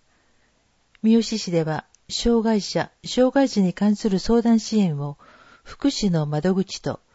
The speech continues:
市から委託した法人で実施しています。相談には専門の相談員が対応し、生活の中で困っていることを聞いたり、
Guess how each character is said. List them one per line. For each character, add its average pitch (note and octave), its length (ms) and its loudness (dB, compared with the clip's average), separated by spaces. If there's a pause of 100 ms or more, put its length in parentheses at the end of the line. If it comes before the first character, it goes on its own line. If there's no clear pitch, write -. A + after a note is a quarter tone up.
(440)
市 - 160 -12
か B3+ 160 0
ら A3 80 2
委 F#3+ 100 2
託 G3+ 280 0
し - 80 -6
た G3 160 2
法 G#3 160 4
人 G3+ 240 2
で F3+ 240 -2
実 F3 180 -2
施 - 180 -4
し - 120 -4
て F3+ 100 -2
い D#3 140 -2
ま D3 100 -8
す。 - 180 -14 (760)
相 A#3+ 200 2
談 A3+ 180 6
に G#3+ 120 6
は F#3 120 4
専 A#3+ 260 2
門 A#3+ 140 2
の A#3+ 120 2
相 B3 180 2
談 C4 220 0
員 F#3 60 2
が D#3+ 100 0
対 E3+ 320 -2
応 E3 80 -2
し、 E3 300 -8 (420)
生 A3+ 220 0
活 A#3 240 0
の A3 100 6
中 A3 240 4
で F3+ 140 0
困 G3 240 4
っ A#3+ 40 4
て - 180 0
い G3+ 60 6
る F#3+ 120 0
こ E3+ 120 0
と D#3+ 180 -2
を D3+ 60 -2
聞 F3 200 -6
い - 20 -6
た E3 160 -2
り、 D3+ 160 -6